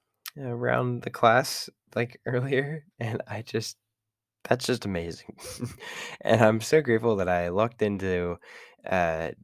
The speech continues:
a time in this class, uh, my, this vo-tech shop where we have such an amazing teacher and that,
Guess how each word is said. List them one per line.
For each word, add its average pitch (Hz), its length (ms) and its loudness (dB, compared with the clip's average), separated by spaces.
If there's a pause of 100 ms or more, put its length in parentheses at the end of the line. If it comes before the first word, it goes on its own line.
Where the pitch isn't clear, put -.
(240)
a 98 100 -2
time 107 540 2
in 87 340 -8
this - 580 -6
class, 92 560 2
uh, 80 240 -4
my, 87 260 -4
this 95 240 -6
vo-tech - 420 -4
shop 92 380 2
where 87 380 0
we 92 140 -2
have 87 180 -2
such - 260 -6
an 80 60 -6
amazing 104 320 -4
teacher 98 420 0
and 87 260 -4
that, 85 220 -4